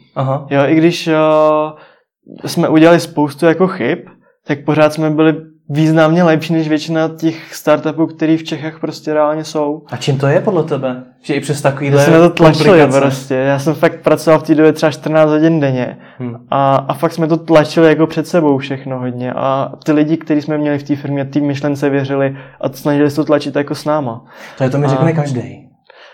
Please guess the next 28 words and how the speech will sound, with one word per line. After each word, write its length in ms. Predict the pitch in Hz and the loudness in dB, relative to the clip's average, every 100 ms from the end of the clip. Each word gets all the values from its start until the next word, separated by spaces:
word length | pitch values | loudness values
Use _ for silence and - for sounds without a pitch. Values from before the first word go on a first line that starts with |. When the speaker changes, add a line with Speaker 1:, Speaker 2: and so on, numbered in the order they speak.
| - - | -10 0
Speaker 1:
Pracoval 460 | 131 - 143 147 | 0 0 0 0
jsem 160 | 165 151 | 0 0
hodně, 280 | 139 135 147 | 0 0 0
dokonce 340 | 147 139 139 | 0 -2 -2
i 100 | 143 | 0
Speaker 2:
No. 100 | 143 | 4
Speaker 1:
víc 100 | 139 | 4
než 100 | 156 | 2
čtrnáct 360 | - 139 147 147 | 0 0 2 2
hodin. 440 | 131 123 120 143 - - | 2 2 0 -4 -8 -6
Lidi 200 | 135 131 | -2 2
Speaker 2:
A 200 | 143 143 | 6 6
Speaker 1:
tomu 120 | 143 143 | 6 4
věřili. 460 | 143 143 123 117 | 4 2 2 4
Speaker 2:
a 80 | 156 | 4
to 140 | 160 | 4
bylo 220 | 147 156 160 | 4 6 6
jediné, 380 | 156 165 170 | 6 4 0
co 120 | 165 - | 0 0
snažili, 300 | 156 165 165 | 2 2 0
my 120 | 160 | 0
jsme 180 | 170 156 | 0 0
to 120 | 165 160 | -2 -2
jako 200 | 160 170 | -2 0
táhli 340 | 165 165 165 | 2 2 2
reálně, 500 | 135 131 127 123 117 | 0 -2 -4 -6 -10
no, 120 | 110 - 135 | -12 -14 -10
protože 400 | 139 139 139 | -8 -4 -2